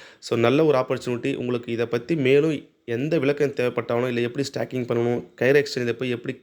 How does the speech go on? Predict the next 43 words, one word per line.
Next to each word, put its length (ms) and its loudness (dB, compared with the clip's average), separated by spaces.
கே 120 -4
ஒய் 80 0
சி 140 -6
கம்ப்ளீட் 280 -6
பண்ணணும், 320 0
கைட் 140 4
ஸ்டேக்கிங் 320 0
ஆப், 180 0
அ, 260 0
கைட் 160 0
ஸ்டேக்கிங் 340 0
ஆப்பில் 280 2
வந்து 180 -2
எப்படி 380 -2
கே 140 -4
ஒய் 80 6
சி 140 0
கம்ப்ளீட் 300 -4
பண்ணணும், 340 0
ம், 400 -2
எந்த 460 2
பிளானை 360 2
சூஸ் 220 -4
பண்ணா 220 -6
நம்மளுக்கு 360 -4
பெஸ்ட்டுன்ற 260 -8
மாதிரி 220 2
உங்களுக்கு 240 0
இன்னும் 300 2
டவுட் 240 4
இருந்துச்சுன்னா, 500 -2
மறக்காம 480 2
என்னுடைய 280 2
நம்பருக்கு 340 0
நீங்க 200 0
கால் 260 -2
பண்ணலாம். 280 -2
என்னுடைய 280 2
நம்பர் 240 0
நைன் 180 0
ஜீரோ 240 -2
டூ 200 -4
ஃபைவ் 200 -4